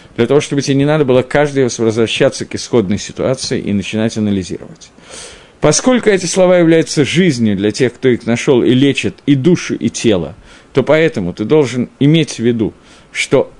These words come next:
душа оживляется из скрытой части Торы, из детализации заповедей, а Тора Шебехтав является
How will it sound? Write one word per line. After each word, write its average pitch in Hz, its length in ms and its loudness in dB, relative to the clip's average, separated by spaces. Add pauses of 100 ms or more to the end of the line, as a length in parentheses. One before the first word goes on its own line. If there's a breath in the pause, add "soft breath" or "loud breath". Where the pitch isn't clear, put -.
(200)
душа 170 520 2
оживляется 143 880 0
из - 160 -6
скрытой 143 420 0
части - 440 -4
Торы, 98 320 0
из 92 120 -6
детализации 113 840 0
заповедей, 78 580 -8 (460 loud breath)
а 107 100 2
Тора 160 280 2
Шебехтав 123 600 0 (100)
является 107 720 -2